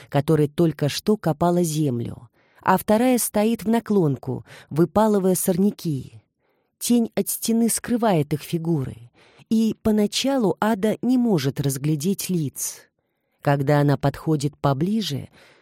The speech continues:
огородница с лопатой оборачивается к ней. Ада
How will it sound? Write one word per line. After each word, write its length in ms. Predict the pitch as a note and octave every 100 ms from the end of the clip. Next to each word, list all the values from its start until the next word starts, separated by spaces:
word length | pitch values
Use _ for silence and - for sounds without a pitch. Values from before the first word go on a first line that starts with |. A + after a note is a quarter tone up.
| _ -
огородница 720 | G3 A3 A#3+ A3+ A#3 - G#3+
с 120 | G3+
лопатой 540 | G3+ F#3+ - B3 - F3
оборачивается 840 | F3 E3 G3+ G#3 - G3 G3+ - G#3
к 80 | G3+
ней. 720 | D#3+ C3 G#2+ - - _ _ _ _ _ _ _ _ -
Ада 400 | C3+ D3 C#3